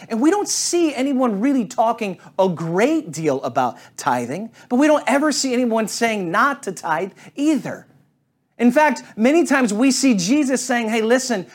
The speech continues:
d-, tithe, but don't neglect these other things as well." In other words, the tithe had, had slipped and now had become this unemotional,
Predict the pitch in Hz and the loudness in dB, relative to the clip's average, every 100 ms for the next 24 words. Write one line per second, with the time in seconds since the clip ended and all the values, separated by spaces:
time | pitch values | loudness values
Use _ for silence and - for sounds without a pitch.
0 | - 180 254 - 156 - 277 285 208 170 | -18 -10 -8 -8 -6 0 4 4 2 -2
1 | - 226 190 247 277 247 185 247 240 - | -4 0 2 2 2 0 2 0 0 -2
2 | 226 180 - 214 240 226 220 190 165 160 | -2 -2 2 2 4 0 -2 -4 -4 -4
3 | 160 170 117 - _ _ _ _ _ _ | -2 -2 -4 -6 _ _ _ _ _ _
4 | _ _ _ _ _ _ _ - 226 247 | _ _ _ _ _ _ _ -2 2 4
5 | 294 302 233 214 165 160 196 - 262 320 | 4 4 4 4 2 -2 0 4 4 4
6 | 240 - - - 220 - - - 254 208 | 2 -2 -4 0 2 2 2 2 2 2
7 | - - 226 269 302 302 - - - 226 | 2 2 4 6 4 0 -14 -10 -2 2
8 | 240 294 294 233 247 185 247 247 220 226 | 4 4 2 2 0 0 0 2 2 -2
9 | - - - 247 294 302 262 277 262 269 | -6 -16 -4 2 4 6 6 6 2 2
10 | 269 262 254 | 4 4 2